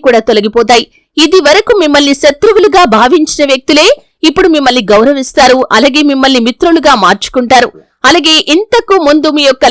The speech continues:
లైఫ్ లో ఏ సమస్యలైతే ఎదుర్కొంటూ వస్తున్నారో వాటన్నింటి నుండి విముక్తి లభిస్తుంది. విదేశీయానం లాభదాయకమైన ఫలితాలను ఇస్తుంది. అలాగే వివాహం కాని వారికి వివాహం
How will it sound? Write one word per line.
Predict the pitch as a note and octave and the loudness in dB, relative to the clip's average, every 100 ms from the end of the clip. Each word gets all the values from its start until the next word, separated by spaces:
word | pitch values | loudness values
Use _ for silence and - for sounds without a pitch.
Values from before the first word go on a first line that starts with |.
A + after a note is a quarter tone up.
| A#3 | 0
లైఫ్ | D#4+ F4+ | 0 0
లో | G4 A#3+ A#3+ | 0 0 0
ఏ | C#4+ | 0
సమస్యలైతే | C#4 D#4 F4+ F4+ D#4 C4+ D4 F#3+ | 0 0 0 0 0 0 -2 0
ఎదుర్కొంటూ | G3+ C#4 D4 C#4+ C4 | -2 -2 -2 0 -2
వస్తున్నారో | C4 D4 C#4 C#4+ C5+ - _ - | -2 -2 0 2 0 -4 _ -4
వాటన్నింటి | A3 A3 A3 C#4+ E4+ E4+ | -2 0 0 0 -2 -2
నుండి | C#4 A#3+ G#3+ | -2 -4 -4
విముక్తి | G3+ F#3+ A#3+ | -6 -4 -2
లభిస్తుంది. | F#3+ G#3+ - A#3 A#3 G#3+ F#3+ | 0 0 -2 -4 -2 -4 -6
విదేశీయానం | G#3 C4+ D4+ D4+ A#3+ A3 G#3 F#3+ | -2 -2 -2 -2 -2 -2 -2 0
లాభదాయకమైన | F#3 A#3 A3 A3 A3+ G#3+ G#3 G#3 | 0 0 0 0 -2 -2 -4 -2
ఫలితాలను | G#3 G#3+ B3 B3 A#3+ | -2 0 -2 -2 -4
ఇస్తుంది. | - C4+ C4 A4+ - _ - C4+ | -6 -6 -2 -2 -4 _ -8 -2
అలాగే | F4 F#4+ A#3+ | 0 0 0
వివాహం | A#3 F4+ F#4+ E4 | 0 0 0 0
కాని | B3 C4 F#4 | 0 2 2
వారికి | E4 D4+ C4 | 0 -2 -2
వివాహం | F#3+ A#3+ B3+ | 0 0 -2